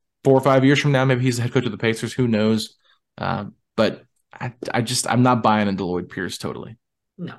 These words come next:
Speaker 2: One of the better assistant coaches,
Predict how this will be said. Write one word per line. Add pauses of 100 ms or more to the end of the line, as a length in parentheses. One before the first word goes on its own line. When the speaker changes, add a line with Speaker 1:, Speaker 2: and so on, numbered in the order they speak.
(280)
Speaker 2:
One
of
the
better
assistant
coaches,